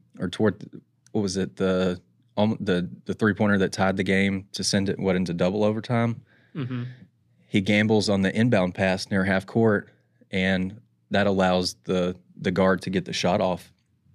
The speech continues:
Speaker 1: before the buzzer. So, I mean, I think you saw some good things from, from Layden, but obviously I think there's, there's still some freshman cleanup stuff for sure.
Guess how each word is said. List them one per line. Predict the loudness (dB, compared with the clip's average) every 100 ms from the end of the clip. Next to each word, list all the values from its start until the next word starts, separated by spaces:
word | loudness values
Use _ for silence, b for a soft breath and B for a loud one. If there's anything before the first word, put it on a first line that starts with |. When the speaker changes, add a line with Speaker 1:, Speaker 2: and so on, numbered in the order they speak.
| _ _ _ _ _ -20 b b b b b b b b b _ -8
Speaker 1:
before | -2 0
the | 0
buzzer. | 2 2 2 -2 -4 -6
So, | 0 2 2 -4 -4
I | 0
mean, | 2
I | 2
think | 0 -2 -2
you | -2
saw | 2 2
some | 0 -2 0
good | 0 2
things | 0 0 -2
from, | -2 -2 -4 -6
from | -4 0
Layden, | 0 0 0 -2
but | -2 0
obviously | 0 -2 -4 -4 -4
I |
think | -4 -8 -6
there's, | -8 -8
there's | -10 -8
still | -6 -4
some | -4 -6 -8
freshman | -6 -8 -6 -12
cleanup | -8 -6 -6 -6
stuff | -6 -8 -10
for | -12
sure. | -10 -10